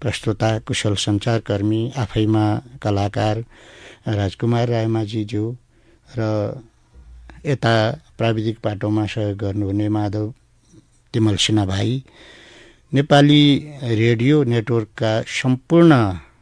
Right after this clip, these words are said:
सञ्चालकज्यू लगायत सम्पूर्णमा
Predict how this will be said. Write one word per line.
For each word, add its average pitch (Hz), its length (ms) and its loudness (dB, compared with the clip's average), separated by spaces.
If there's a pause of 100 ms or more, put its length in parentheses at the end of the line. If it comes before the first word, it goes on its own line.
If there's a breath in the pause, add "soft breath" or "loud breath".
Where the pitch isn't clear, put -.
(680 soft breath)
सञ्चालकज्यू 151 1120 2
लगायत 113 600 2
सम्पूर्णमा 131 1400 -2